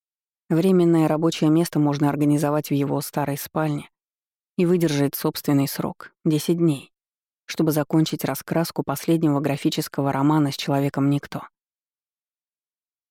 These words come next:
Так как он сейчас опережает график, напомнил себе Райлан, то всё в порядке.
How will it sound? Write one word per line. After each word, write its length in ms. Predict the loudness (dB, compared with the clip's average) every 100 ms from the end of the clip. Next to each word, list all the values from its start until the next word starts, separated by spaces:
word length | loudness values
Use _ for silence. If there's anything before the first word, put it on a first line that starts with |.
| -6
Так 160 | -4 -2
как 160 | 0
он 100 | 0
сейчас 380 | 0 -2 -2 -2
опережает 540 | 0 0 2 2 0
график, 520 | -2 -2 -4 -6 -6 -4
напомнил 460 | -4 -2 0 -2
себе 240 | -2 -2 0
Райлан, 460 | 0 -2 -4 -6
то 120 | -6
всё 160 | -6 -6
в 80 | -4
порядке. 520 | -4 -4 -8 -16